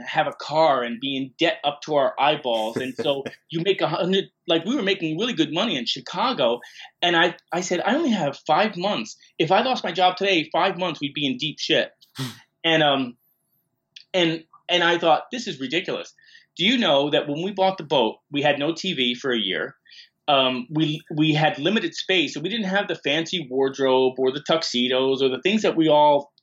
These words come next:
Speaker 1: thought we absolutely had to have. We lived very simply. We are absolutely debt-free. And I'm here to tell you that today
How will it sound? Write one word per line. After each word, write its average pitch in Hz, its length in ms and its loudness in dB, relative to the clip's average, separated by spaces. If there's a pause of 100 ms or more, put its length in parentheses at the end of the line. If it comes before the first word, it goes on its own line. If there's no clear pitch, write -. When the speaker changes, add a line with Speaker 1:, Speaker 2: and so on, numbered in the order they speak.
Speaker 1:
thought 160 200 2
we 151 200 -2
absolutely 151 380 -2
had 143 180 -2
to 147 80 -12
have. 151 380 -2 (600)
We 208 160 0
lived 202 220 2
very 160 320 2
simply. 240 540 -4 (360)
We 151 120 2
are - 120 0
absolutely 175 540 0
debt-free. 143 640 -2 (260)
And 151 120 0
I'm 165 160 0
here 196 180 -2
to - 60 -8
tell 196 220 0
you 131 380 -4
that 131 240 2 (160)
today 156 680 0